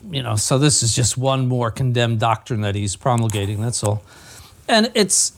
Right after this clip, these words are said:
it's humanistic. You see that it, it's based on a, uh,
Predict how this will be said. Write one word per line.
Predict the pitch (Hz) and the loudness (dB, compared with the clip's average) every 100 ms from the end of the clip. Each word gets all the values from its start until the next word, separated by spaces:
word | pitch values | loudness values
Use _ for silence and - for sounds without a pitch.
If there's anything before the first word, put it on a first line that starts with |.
| - | -2
it's | 190 - - | -2 0 2
humanistic. | 240 240 208 214 - 156 - - - - | 4 4 4 4 2 0 -2 -10 -14 -8
You | 156 | -6
see | 135 170 | -2 0
that | 156 151 - - - - - - - - _ _ | 2 2 0 -16 -20 -20 -20 -20 -20 -20 _ _
it, | 175 165 - | 0 0 0
it's | 170 165 | 0 0
based | - 196 190 - | 2 2 2 0
on | 180 170 165 160 156 113 - | -2 0 0 0 -2 -4 -8
a, | 160 151 147 147 139 - - - - - _ _ _ _ _ _ | -2 0 2 0 0 -4 -8 -10 -14 -16 _ _ _ _ _ _
uh, | - 151 147 147 147 135 | 0 4 4 4 4 2